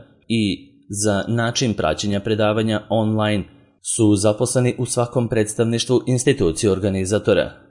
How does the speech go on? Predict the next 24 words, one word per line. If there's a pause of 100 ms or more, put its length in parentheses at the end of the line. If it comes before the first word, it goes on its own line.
(160)
Druga
opcija
jeste
praćenje
nastave
po
klasičnom
principu, (440)
u
kom
slučaju
se
u
poslovnicama
navedene
institucije
ona
organizuje.
Prijavljeni
koji
se
opredeli
da
nastavu